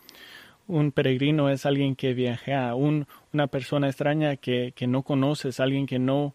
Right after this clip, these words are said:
pertenece allí. Un exilio es una persona que está donde no debe de estar, no es, eh, no está en su casa. El libro de Hebreos, capítulo once, versículo trece, dice, "Todos", dice, "todos es-,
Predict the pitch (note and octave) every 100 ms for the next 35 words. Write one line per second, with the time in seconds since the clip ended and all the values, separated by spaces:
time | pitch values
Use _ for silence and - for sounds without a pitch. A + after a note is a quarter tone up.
0 | - C3 - B2+ C3+ - C3 C#3 E3 B2
1 | - - D3 C#3 - D#3+ G3 E3+ C#3 D3
2 | - D#3 C#3+ C#3 B2+ C#3+ C3+ - B2+ C3
3 | B2+ - C3+ C3+ C3 B2 B2+ C3+ D3 D3
4 | C3+ C3 B2 D#3+ E3 C#3 C3+ C#3+ - C#3
5 | C3 C3+ C3+ C3+ D3+ C3+ C3+ D#3 E3 -
6 | A#2+ _ - - - - - C#3 D3+ E3+
7 | C#3+ B2+ C3 D3 D3 D3+ - D3 C#3 D3
8 | C3+ C3 D3+ D#3 D3+ C#3 - - C3 B2
9 | C#3+ C#3 B2+ E3 E3 D3 C3+ C3 C3+ B2+
10 | D3 D#3 F#3+ - - _ _ _ _ _
11 | _ _ _ - - - _ D3+ C#3 C#3+
12 | - _ _ - F3 G3 E3+ D3